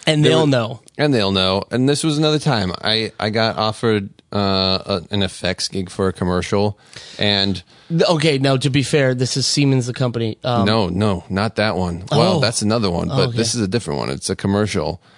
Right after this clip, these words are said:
Speaker 2: It was a commercial. Uh,
Speaker 1: Which one was this?
Speaker 2: got asked to do it, and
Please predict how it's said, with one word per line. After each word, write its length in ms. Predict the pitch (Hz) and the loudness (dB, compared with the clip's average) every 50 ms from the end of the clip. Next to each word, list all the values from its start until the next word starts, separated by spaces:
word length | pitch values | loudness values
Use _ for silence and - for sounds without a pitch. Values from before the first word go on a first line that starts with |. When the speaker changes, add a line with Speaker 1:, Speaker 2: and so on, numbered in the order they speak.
| _ _ _ _ - | _ _ _ _ -6
Speaker 2:
It 60 | - | -4
was 140 | 101 95 98 | -4 -4 -2
a 20 | |
commercial. 560 | - - 123 127 123 - 127 123 117 110 110 _ _ _ _ _ _ _ - | 0 0 2 2 2 2 2 2 0 0 -2 _ _ _ _ _ _ _ -4
Uh, 260 | - 101 98 90 85 | -2 0 0 2 2
Speaker 1:
Which 180 | 123 - - - | 0 0 0 2
one 140 | 294 214 | 2 2
was 140 | 135 117 110 | 2 0 0
this? 420 | 131 170 233 302 254 - - - 104 | 2 2 2 2 2 0 -4 -4 -2
Speaker 2:
got 160 | 110 101 98 | 0 0 2
asked 280 | 98 101 120 120 - - | 2 2 0 0 -2 -4
to 80 | 120 | -4
do 240 | 113 117 127 123 123 | 0 2 2 4 4
it, 320 | 123 120 - - - - - _ _ _ _ - | 2 2 0 -2 -8 -14 -14 _ _ _ _ -6
and 560 | - 107 107 104 104 104 104 101 101 95 - | -2 0 0 2 2 2 2 2 0 -2 -4